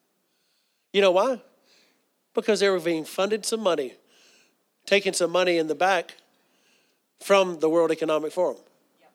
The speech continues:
Preachers, you know, you preach on this, you don't preach on that. I mean, of course, I'm not even gonna get into the Bible schools, how that happened all through the centuries.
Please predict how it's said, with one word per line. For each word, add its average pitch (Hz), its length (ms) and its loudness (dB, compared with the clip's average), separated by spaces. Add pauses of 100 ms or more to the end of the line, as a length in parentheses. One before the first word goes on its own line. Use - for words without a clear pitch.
(600)
Preachers, - 580 -4
you 160 100 0
know, 135 160 -6 (320)
you 196 120 -4
preach 202 280 -2
on 170 100 0
this, 180 260 -2
you 190 140 -6
don't 202 240 0
preach 175 220 -6
on 151 100 -4
that. 143 240 -4 (540)
I 220 60 0
mean, 214 120 4
of 208 60 -4
course, 214 200 2
I'm 196 120 0
not 190 160 2
even 175 80 0
gonna 165 100 -2
get 175 140 0
into 170 180 -6
the 143 60 -8
Bible 156 300 -2
schools, 143 440 -6 (720)
how 160 140 0
that 175 240 0
happened 147 400 -6
all 147 160 -4
through 143 160 -8
the 127 180 -14 (140)
centuries. 139 540 -4